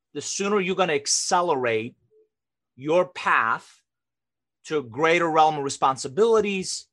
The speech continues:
bigger job, more money, all the things you aspire to get to.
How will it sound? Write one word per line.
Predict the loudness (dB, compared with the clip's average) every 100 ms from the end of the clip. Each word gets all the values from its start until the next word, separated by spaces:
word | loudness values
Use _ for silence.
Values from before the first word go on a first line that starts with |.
| _ _ _ -2
bigger | 0 0
job, | -2 2 6 8 6 2 -6
more | -2 0
money, | 4 4 4 0 -2 -8 _ _ _ _ _ _ _ 2
all | 4 4
the | 0
things | 0 -2 0
you |
aspire | 0 0 2 4 4
to | 2
get | 0 -2 -6
to. | -16